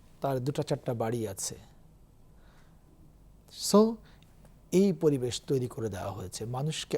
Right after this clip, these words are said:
অন্ধকারে রাখা হয়েছে, আমাদেরকে ভাবতে শেখানো হয়েছে আমরা ব্রিজ করছি, কালভার্ট করছি, আমরা বড় বড় বিল্ডিং করছি, পদ্মা ব্রিজ করছি। কাদের টাকাই করা হয়েছে? ভুল তথ্য মানুষদেরকে দিয়ে মানুষদেরকে অন্ধকারে রাখা হয়েছে।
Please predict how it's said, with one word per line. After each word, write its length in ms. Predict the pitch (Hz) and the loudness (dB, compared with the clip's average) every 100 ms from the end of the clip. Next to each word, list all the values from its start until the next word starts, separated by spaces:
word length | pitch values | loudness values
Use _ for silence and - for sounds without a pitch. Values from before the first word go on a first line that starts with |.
| - | 0
অন্ধকারে 520 | 160 160 147 143 123 | 2 2 2 0 0
রাখা 220 | 104 - | -2 -6
হয়েছে, 520 | 104 104 98 - 104 - - - - - | -10 -10 -10 -12 -12 -16 -20 -20 -10 2
আমাদেরকে 460 | 151 165 165 160 | 6 6 6 4
ভাবতে 460 | 139 127 165 - 165 | 2 2 0 0 -2
শেখানো 320 | - 160 156 | -2 -2 0
হয়েছে 360 | 151 143 - 143 | 2 0 -2 -6
আমরা 260 | 139 139 135 | -4 -2 -2
ব্রিজ 400 | 117 175 190 - | 2 2 2 -2
করছি, 440 | - 139 - 131 - - | -2 0 0 -4 -4 2
কালভার্ট 480 | 160 190 170 156 | 4 6 4 2
করছি, 400 | - 139 - - - | 0 -8 -6 -8 -6
আমরা 220 | 160 156 | -4 -2
বড় 200 | 147 180 | 2 2
বড় 180 | 180 160 | 4 2
বিল্ডিং 500 | 120 190 226 214 175 | 10 10 10 4 0
করছি, 360 | 151 - 139 123 | -4 -2 -4 6
পদ্মা 340 | 202 220 190 214 | 10 10 10 8
ব্রিজ 320 | 156 135 - | 8 0 -2
করছি। 380 | - - - - - - - - - | -8 -10 -12 -14 -18 -20 -20 -20 -2
কাদের 260 | 160 165 180 - | 2 4 4 2
টাকাই 280 | 127 113 107 | -4 -4 -8
করা 200 | - - | -10 -12
হয়েছে? 420 | - - - - - - - - - - - 127 | -14 -12 -12 -12 -18 -20 -20 -20 -20 -20 -4 6
ভুল 240 | 165 190 | 10 10
তথ্য 560 | 165 185 - - - 175 | 8 4 2 -12 -4 0
মানুষদেরকে 680 | 156 156 131 156 147 143 131 | 2 0 0 2 2 2 0
দিয়ে 200 | 127 127 | 0 -2
মানুষদেরকে 560 | 120 131 - 131 120 | -4 -6 -4 -6 -4
অন্ধকারে 460 | 135 139 123 123 110 | -2 -2 -4 -6 -6
রাখা 240 | 95 - | -8 -12
হয়েছে। 420 | 98 - - - | -14 -14 -14 -14